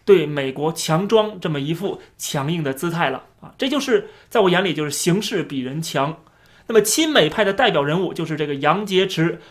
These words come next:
他利用阿拉斯加会谈的机会啊，大骂美国，还说出了所谓的这个“中国人不吃这一套”的金句。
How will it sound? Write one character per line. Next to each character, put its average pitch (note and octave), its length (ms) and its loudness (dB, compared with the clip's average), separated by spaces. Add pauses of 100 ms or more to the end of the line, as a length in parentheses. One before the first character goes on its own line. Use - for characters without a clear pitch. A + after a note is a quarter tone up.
他 - 120 2
利 B3 140 2
用 A3+ 160 2
阿 A#3 140 6
拉 A#3 100 8
斯 A#3 180 -4
加 A3+ 200 4
会 A3+ 200 -2
谈 D#3+ 160 0
的 F3+ 120 0
机 A#3+ 160 -4
会 A#3 160 2
啊， D3+ 200 -6
大 - 300 2
骂 F#3 220 2
美 C#3 180 -4
国， - 380 0 (460)
还 A3+ 140 0
说 A#3+ 140 2
出 A#3+ 160 0
了 F#3+ 160 6
所 D#3+ 160 0
谓 F#3+ 140 2
的 E3 120 4
这 D#3+ 120 -2
个 D3+ 80 -2 (100)
“中 B3+ 240 -2
国 G3+ 140 4
人 F#3 180 0
不 G#3 140 0
吃 A#3+ 160 -4
这 G#3+ 100 6
一 A3 100 6
套” A3 220 0
的 D#3 80 0
金 A3 180 -4
句。 G#3+ 200 -10